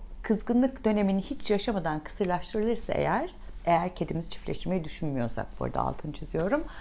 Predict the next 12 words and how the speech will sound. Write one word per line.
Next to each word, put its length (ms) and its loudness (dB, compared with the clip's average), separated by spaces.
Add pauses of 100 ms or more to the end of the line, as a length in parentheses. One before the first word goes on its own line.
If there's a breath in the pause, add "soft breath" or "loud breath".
(220 loud breath)
kedimiz 360 0
için 160 2
çok 360 -2
çok 280 0
çok 300 0
daha 320 -2 (220)
sağlıklı. 1000 0 (360 loud breath)
Ha, 300 6
bu 100 8
arada 240 2
özellikle 460 0
belirteyim, 600 2